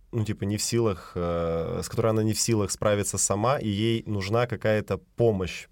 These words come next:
Понятно, что он ничего там не сможет изменить, но ей хочется услышать мнение. Поскольку этот человек довольно популярный, и многие о нём знают, и у людей, ну, в принципе, работает так, что, э, те комики, э,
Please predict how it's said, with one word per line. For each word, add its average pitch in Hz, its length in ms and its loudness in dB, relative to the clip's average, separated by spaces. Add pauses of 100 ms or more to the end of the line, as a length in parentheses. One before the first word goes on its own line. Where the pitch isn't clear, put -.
Понятно, 101 380 0
что 95 220 -4
он 95 100 -2
ничего 95 300 -2
там 90 180 -4
не 90 60 -4
сможет 95 360 -4
изменить, 98 400 -4
но 98 80 -4
ей 110 140 0
хочется - 400 -4
услышать 104 420 -6
мнение. 90 460 -4 (800)
Поскольку 107 720 0 (120)
этот 107 220 0
человек 110 520 2
довольно 101 760 2 (680)
популярный, 117 800 4 (580)
и 98 260 -2
многие 110 440 4
о 104 80 4
нём 107 220 0
знают, 113 460 2
и 110 80 -2
у 110 60 2
людей, 113 460 0 (560)
ну, 123 80 -4
в 107 80 -8
принципе, 127 420 0
работает 101 500 0
так, 101 200 2
что, 90 800 -4
э, - 40 -6
те 107 200 -2
комики, 101 640 -2
э, 80 580 -4